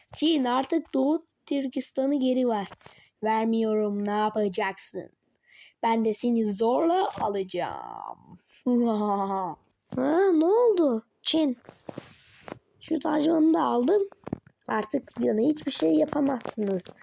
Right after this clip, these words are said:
Şimdi şuradaki Doğu Tür-, Türkistan'ı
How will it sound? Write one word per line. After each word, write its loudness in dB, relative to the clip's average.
Şimdi 2
şuradaki 2
Doğu 4
Tür-, 0
Türkistan'ı -2